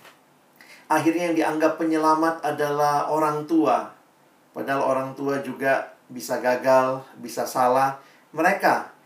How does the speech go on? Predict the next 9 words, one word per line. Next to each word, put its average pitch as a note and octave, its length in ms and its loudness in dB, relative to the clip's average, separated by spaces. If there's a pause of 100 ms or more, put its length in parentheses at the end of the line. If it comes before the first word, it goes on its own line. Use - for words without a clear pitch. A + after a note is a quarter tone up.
(180)
adalah B2 560 -2 (800)
ciptaan C#3 500 0
yang B2+ 220 -8
baik, A#2 480 -4
tapi B2 160 -8
mereka B2+ 400 -2
bukan A#2+ 560 -8
yang A#2+ 320 -10
terutama. C3 560 -2